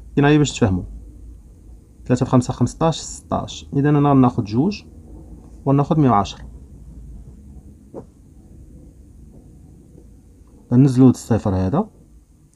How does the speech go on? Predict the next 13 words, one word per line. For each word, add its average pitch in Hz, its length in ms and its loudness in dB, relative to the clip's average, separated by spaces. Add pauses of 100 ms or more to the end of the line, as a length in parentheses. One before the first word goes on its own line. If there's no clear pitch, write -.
(340)
آه، 127 140 6
ميتين 135 420 6
وعشرين 123 380 2
شحال 120 220 -4
فيها 120 140 -2
من 107 80 -2
خمسة 113 260 -4
وخمسين؟ 160 360 -4
دونك 160 180 0
هنا 139 80 6
مية 156 120 6
وخمسة 143 340 2
وستين، 214 500 0